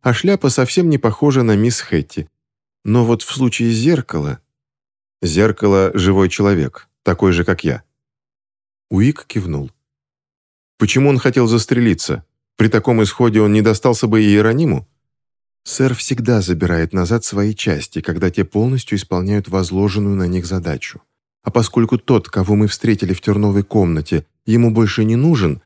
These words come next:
то это означает не просто исчезновение потаённой вещи зеркала, но и смерть для человека по имени Лукинг Глаз. Вероятно, зеркало захотело уйти на своих условиях.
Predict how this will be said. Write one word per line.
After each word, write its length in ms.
то 160
это 200
означает 640
не 80
просто 420
исчезновение 680
потаённой 600
вещи 440
зеркала, 680
но 140
и 80
смерть 520
для 160
человека 480
по 140
имени 380
Лукинг 480
Глаз. 580
Вероятно, 480
зеркало 440
захотело 440
уйти 240
на 80
своих 380
условиях. 760